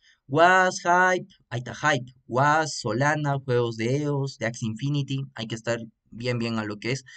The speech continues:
También Gala, si se dan cuenta, así como tokens que representan como juegos de N G Coin, y Gala, Gala también subió, yo, yo ba-, bastante, yo entré a Gala, un trade personal, vendí lo que es, miren, Gala,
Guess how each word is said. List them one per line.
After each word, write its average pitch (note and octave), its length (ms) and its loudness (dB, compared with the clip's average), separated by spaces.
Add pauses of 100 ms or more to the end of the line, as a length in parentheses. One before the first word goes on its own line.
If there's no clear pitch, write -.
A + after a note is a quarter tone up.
(120)
También C3+ 320 2
Gala, D3 320 4
si A2 140 -8
se A#2+ 100 -4
dan A#2 160 -2
cuenta, A#2 360 -2
así B2+ 220 -4
como B2 300 -2
tokens B2 380 -4
que - 100 -14
representan A2+ 640 -6
como G#2+ 240 -8
juegos A#2 260 -4
de A2+ 120 -2
N A#2 80 -2
G A2+ 120 -6
Coin, C#3 300 2
y A#2 100 -16
Gala, C3+ 340 4
Gala B2+ 220 0
también A2+ 240 -8
subió, A2+ 360 -6
yo, A2 160 -8 (260)
yo A2+ 100 -12
ba-, G#2+ 160 -8
bastante, A#2 540 -8 (380)
yo E3 80 0
entré G3 180 -2
a C3 100 2
Gala, G#2+ 360 2
un A2+ 240 -4
trade A2 160 -2
personal, G#2 500 -8
vendí A2 300 -6
lo A2+ 140 -6
que A2 120 -8
es, B2+ 140 -6
miren, G2+ 280 -8
Gala, A2 520 0